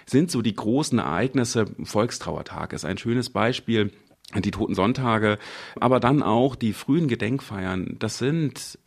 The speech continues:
oft Gedenkfeiern eben für die toten Soldaten, aber auch für die Bombenopfer, für die Vertriebenen. Ein sehr schönes Beispiel, dass eben gerade die deutschen Opfer von Beginn an einen ganz festen Stellenwert im kollektiven Gedächtnis hatten.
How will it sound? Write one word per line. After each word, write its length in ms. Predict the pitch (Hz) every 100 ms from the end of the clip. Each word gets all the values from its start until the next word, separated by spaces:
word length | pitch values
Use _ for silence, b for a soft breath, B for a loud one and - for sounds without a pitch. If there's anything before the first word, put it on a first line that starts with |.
| _
oft 440 | 107 139 - -
Gedenkfeiern 800 | 107 101 104 - 104 101 95 92
eben 320 | - 110 110
für 180 | 98 139
die 140 | 110 95
toten 260 | 101 98
Soldaten, 640 | - 87 80 82 - 82 -
aber 260 | 107 107
auch 180 | 87 127
für 160 | - 117
die 100 | 95
Bombenopfer, 760 | 85 95 - 82 71 - 87
für 140 | - 135
die 100 | 139
Vertriebenen. 760 | 117 - 143 127 87 65 76 B B B B -
Ein 460 | 98 98 90 - - - -
sehr 220 | 92 104
schönes 260 | 120 104
Beispiel, 460 | - 87 101 - 92 B B B
dass 220 | 113 120 117
eben 280 | 113 104
gerade 380 | - 107 117 113
die 140 | 98 98
deutschen 400 | 98 98 - 92
Opfer 480 | 92 - 90 90 -
von 220 | - 110 101
Beginn 400 | 101 101 120 -
an 400 | 90 90 - -
einen 220 | 92 90
ganz 260 | 95 104 -
festen 400 | 110 - - 92
Stellenwert 500 | - 87 90 85 90
im 80 |
kollektiven 460 | 87 92 90 92 90
Gedächtnis 480 | 87 87 - - -
hatten. 380 | - _ -